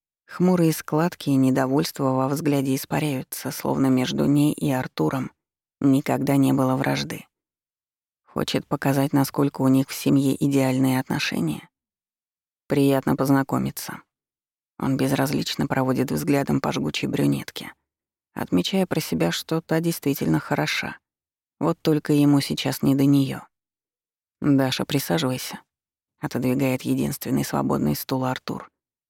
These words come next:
а потом взмахом руки подзывает официанта. "Организуйте еще одно место. Кажется, кто-то не рассчитал количество гостей".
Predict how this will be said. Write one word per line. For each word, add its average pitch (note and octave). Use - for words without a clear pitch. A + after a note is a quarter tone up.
а -
потом F#3
взмахом D#3+
руки C#3
подзывает C#3
официанта. -
"Организуйте D#3
еще D3+
одно C3
место. B2+
Кажется, C#3
кто-то D#3
не C#3+
рассчитал D3
количество B2+
гостей". -